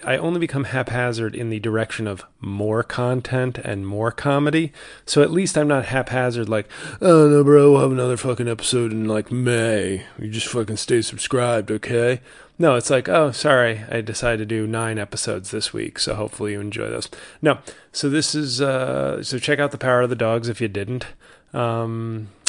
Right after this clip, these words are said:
it's just the episode before this, and please give, uh, five stars on Apple Podcasts. You know,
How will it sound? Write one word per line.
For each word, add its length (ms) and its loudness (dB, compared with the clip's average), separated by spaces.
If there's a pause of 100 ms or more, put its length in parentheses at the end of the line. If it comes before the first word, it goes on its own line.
it's 200 -8
just 240 -6
the 100 -4
episode 400 -4
before 320 -6
this, 220 -4
and 120 -2
please 460 2
give, 340 4
uh, 140 2
five 320 2
stars 300 2
on 180 -6
Apple 300 -6
Podcasts. 760 -6
You 60 -6
know, 120 -6